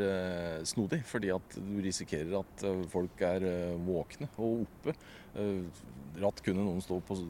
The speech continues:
der balkongen og ta seg en røyk eller en morgenkaffekopp, ikke sant? Eh, sjansen for det hadde jo vært mye mindre hvis du valgte å gjøre dette her i tre-fire-tida på natta. Eh, så det stusser jeg litt over. Eh,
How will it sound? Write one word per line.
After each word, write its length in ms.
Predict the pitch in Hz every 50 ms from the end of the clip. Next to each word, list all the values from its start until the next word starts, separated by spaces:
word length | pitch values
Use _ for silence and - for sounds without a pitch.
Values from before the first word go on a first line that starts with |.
| 80 80
der 220 | - 92 82 76
balkongen 480 | 85 92 104 95 - - 87 85 90 98
og 80 | 101 -
ta 120 | 98 85
seg 120 | - 98
en 120 | 95 87 80
røyk 280 | 80 90 113 - -
eller 220 | 110 110 107 107 110
en 140 | 107 104 101
morgenkaffekopp, 640 | 98 85 78 82 - 98 92 - 117 107 151 165 -
ikke 140 | 147 143 143
sant? 160 | 151 156 - - - - - - - - - - - - - - - - 98 101
Eh, 320 | 98 98 95 92 90 90 87 92 98 - - -
sjansen 480 | - - - 104 80 78 - - 107 107 110 104
for 140 | 98 - 110
det 80 | 90 92 113
hadde 140 | 120 92 92
jo 80 | 92 95
vært 80 | 92
mye 320 | 95 90 87 85 85 110 135
mindre 260 | 117 82 85 92 98
hvis 140 | 98 95 -
du 380 | 110 104 98 95 92 85 85 90
valgte 320 | 98 82 76 - - 101
å 80 | 92 82
gjøre 180 | 73 73 87
dette 220 | 92 85 76 - 82
her 160 | 87 80 82
i 20 |
tre-fire-tida 580 | 76 - 87 85 82 - 90 71 71 71 87 85
på 120 | - 110
natta. 260 | 107 110 107 - - - - - - - - - - - - - - - - - -
Eh, 540 | 98 95 92 92 92 92 92 90 85 82 73 69 65 62 - - - - 78 76 67 64
så 180 | - - 117 107
det 100 | 127 139
stusser 320 | - - 120 - - -
jeg 60 | 80 85 87
litt 40 | - 90
over. 160 | 92 95 - - - - - -
Eh, 460 | 82 95 95 92 92 92 87 90 87